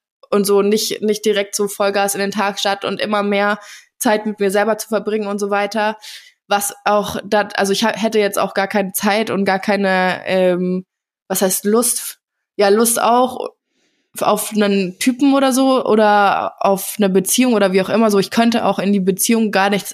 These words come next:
einbringen gerade. Ich könnte da grad nichts reingeben. Verstehst du, was ich mein?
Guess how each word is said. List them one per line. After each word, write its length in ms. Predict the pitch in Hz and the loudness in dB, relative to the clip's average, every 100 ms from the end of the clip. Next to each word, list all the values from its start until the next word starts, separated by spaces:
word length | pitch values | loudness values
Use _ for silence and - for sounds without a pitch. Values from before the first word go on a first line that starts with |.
| - | -4
einbringen 640 | 202 214 190 175 170 170 | 0 0 0 0 0 -2
gerade. 260 | 175 170 165 | 0 0 0
Ich 100 | 160 | 0
könnte 220 | 202 196 | -2 0
da 100 | 185 | -2
grad 240 | 175 180 - | 0 -2 -2
nichts 240 | 165 - | -4 -2
reingeben. 720 | 180 190 180 160 160 165 165 - | 0 0 0 0 0 -4 -8 -6
Verstehst 280 | 196 220 214 | 0 2 4
du, 20 | 240 | 2
was 100 | 220 | 2
ich 80 | |
mein? 260 | 233 240 | 2 2